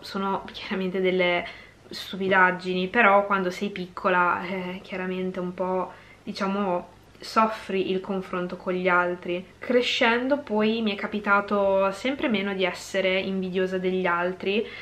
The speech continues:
eh, o almeno di essere invidiosa, tra virgolette, in maniera, mm, cattiva, ehm,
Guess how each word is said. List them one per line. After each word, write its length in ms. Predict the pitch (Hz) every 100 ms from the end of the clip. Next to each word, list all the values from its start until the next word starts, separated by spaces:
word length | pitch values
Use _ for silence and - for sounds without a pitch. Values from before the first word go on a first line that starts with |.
| - - -
eh, 80 |
o 380 | 196 185 185 180
almeno 340 | 202 202 202 202
di 260 | 190 190
essere 560 | - 214 - 214 208 -
invidiosa, 680 | 214 214 214 208 208 214 233
tra 120 | 226
virgolette, 460 | 208 190 190 180 -
in 80 | 190
maniera, 680 | 185 180 180 180 180 175 175 - - - - -
mm, 280 | 196 185 185 -
cattiva, 840 | - 208 - - 196 196 214 269 -
ehm, 720 | 202 190 185 185 185 202